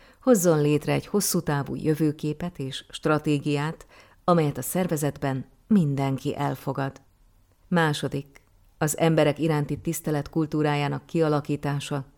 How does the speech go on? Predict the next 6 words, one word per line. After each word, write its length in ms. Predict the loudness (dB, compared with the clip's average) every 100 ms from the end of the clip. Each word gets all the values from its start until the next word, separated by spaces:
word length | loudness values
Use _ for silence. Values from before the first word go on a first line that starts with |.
| _
amely 260 | 0 2 4
magában 520 | 2 2 2 2 -2
foglalja 640 | -2 -2 0 0 0 -4 -8 -2
az 200 | -2 4
alkalmazottak 840 | 6 6 4 -2 -2 -4 -6 -10 2
felhatalmazását 1200 | 4 6 4 2 0 0 0 -2 -2 -2 -4 -8